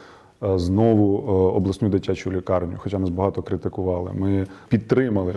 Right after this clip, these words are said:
досить значні інвестиції в обласну лікарню. І як сьогоднішній час показує, що, е, це стратегічне бачення про необхідність реформування і підтримки хо-, е, галузі охорони здоров'я було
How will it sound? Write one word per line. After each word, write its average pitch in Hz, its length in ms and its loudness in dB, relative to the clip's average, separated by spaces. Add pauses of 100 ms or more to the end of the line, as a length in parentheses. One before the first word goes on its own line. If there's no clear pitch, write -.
досить 101 240 0
значні 101 320 0
інвестиції 101 580 0
в - 20 2
обласну 98 460 0
лікарню. - 380 -8 (280)
І 110 80 2
як 104 140 2
сьогоднішній 110 540 0
час 160 200 0
показує, 113 560 0 (480)
що, 107 1080 0
е, - 40 -20 (240)
це - 160 2
стратегічне 117 680 2
бачення 98 520 0
про 101 180 0
необхідність 107 560 0
реформування 107 720 2
і 92 40 -2
підтримки 107 440 -2
хо-, 104 200 -2
е, 101 500 -2 (440)
галузі 107 380 2
охорони 110 340 2
здоров'я 113 340 2
було 117 360 2